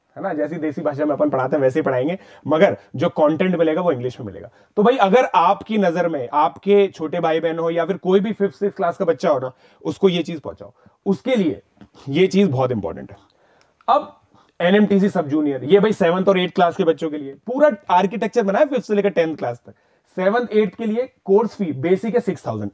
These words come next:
इसका मतलब ये है कि मान लो कोई बच्चा seventh class का है, उसको अच्छा खासा exposure है fifth, sixth class के अंदर, या तो उसने primary की तैयारी कर रखी है, उसको अच्छा exposure है, तो वो सब junior की preparation कर सकता है सिक्स थाउजेंड वाले plan के अंदर। But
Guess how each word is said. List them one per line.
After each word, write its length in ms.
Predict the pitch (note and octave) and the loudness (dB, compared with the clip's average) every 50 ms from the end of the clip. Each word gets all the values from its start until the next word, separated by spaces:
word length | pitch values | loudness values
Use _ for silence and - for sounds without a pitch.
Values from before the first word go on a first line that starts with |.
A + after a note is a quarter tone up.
| - | -2
इसका 240 | G#3 G#3 - D4 D4 | -2 2 4 4 4
मतलब 300 | C#4 B3+ - B3 A#3+ G3+ | 4 2 0 0 -2 -2
ये 120 | F#3+ - | 0 -2
है 200 | - B2+ A#2 - - _ - - - _ _ - | -2 -2 -4 -8 -10 _ -20 -20 -20 _ _ 0
कि 60 | B3 | 2
मान 220 | G#3+ A3+ A3 A#3 | 2 2 2 2
लो 100 | A#3+ B3+ | 2 2
कोई 140 | - B3+ B3+ | 4 4 2
बच्चा 240 | G#3+ A3 F3+ - A#3 | 2 2 0 0 0
seventh 300 | - - F3+ F3 F#3+ F3+ | 0 0 -2 -2 -2 -6
class 240 | D#3+ D#3+ - B2 - | -6 -6 -8 -8 -6
का 100 | - D3+ | -4 -4
है, 40 | |
उसको 180 | E3+ E3+ - A#3+ | -4 0 2 2
अच्छा 340 | B3+ - F3+ F3 - A3 A3 | 2 2 2 -2 -2 -2 -2
खासा 200 | F#3+ G3+ G3 A3 | 0 0 0 -2
exposure 440 | G#3 - - - F#3 F#3 E3+ G3 F#3+ | -4 -6 -4 -4 -2 0 2 2 0
है 60 | G#3 | 0
fifth, 220 | F#3+ G3 F3 D3 - | -2 -4 -6 -4 -2
sixth 160 | G3 F#3 - | -4 -2 -2
class 240 | E3 D3 - B2 - | 0 -2 -2 -2 -2
के 80 | - | -4
अंदर, 180 | E3+ D#3+ G3 F#3+ | 0 2 2 2
या 100 | F3 E3 | 2 0
तो 80 | - F#3 | 0 0
उसने 140 | D#3+ F3 G3 | -2 -2 0
primary 340 | - - G3 - E3 E3+ | 2 2 0 2 0 0
की 80 | E3+ F#3+ | 0 0
तैयारी 280 | F3+ F3+ F3 F3 F#3+ F3+ | 2 2 2 2 0 0
कर 120 | F3+ D#3+ | -2 -4
रखी 140 | E3+ F#3 G#3+ | -2 0 0
है, 60 | A#3 | 0
उसको 320 | G#3+ - - A#3 A#3+ A#3+ A#3+ - - - - _ - | 0 0 2 2 2 2 0 -6 -20 -20 -14 _ -6
अच्छा 240 | - - - G3+ F#3+ | -4 -2 2 2 2
exposure 420 | F3 - - - C#3 C3 A2+ F#2 | 2 0 -6 -6 -6 -6 -6 -10
है, 80 | - - _ _ _ _ _ _ _ _ _ - | -14 -16 _ _ _ _ _ _ _ _ _ 0
तो 80 | A#3+ B3+ | 2 4
वो 100 | D4 D4+ | 4 4
सब 200 | - C4 B3+ G3+ | 4 4 0 2
junior 300 | F3 A3+ G#3 G#3+ A3 G3 | 2 2 0 0 0 -2
की 80 | F#3+ F#3+ | -4 -6
preparation 380 | - F#3 - E3+ E3 F3 F#3+ | -6 -8 -6 -6 -6 -6 -4
कर 160 | F3+ E3+ D3+ | -4 -4 -4
सकता 260 | D3 E3 D3 - - E3+ | -4 -6 -8 -6 -6 -6
है 140 | D#3 - _ _ _ _ _ - | -6 -8 _ _ _ _ _ -4
सिक्स 220 | B3 G#3 - - | -4 -2 -2 0
थाउजेंड 300 | F#3 F#3 F3 E3 F3 E3+ | 2 2 2 2 2 0
वाले 260 | D3+ D3 C3 D3 A#3 D4 _ _ _ _ - | 0 -2 -2 -2 -6 -8 _ _ _ _ -2
plan 240 | - - G#2+ G2+ G#2 | -2 0 0 -2 -4
के 100 | F#2+ G2 | -4 -6
अंदर। 480 | E2+ E2 D2 - - _ _ - - B2+ | -8 -8 -14 -20 -20 _ _ -10 -2 -2
But 240 | G3+ A#2 - - | -2 -2 -2 -6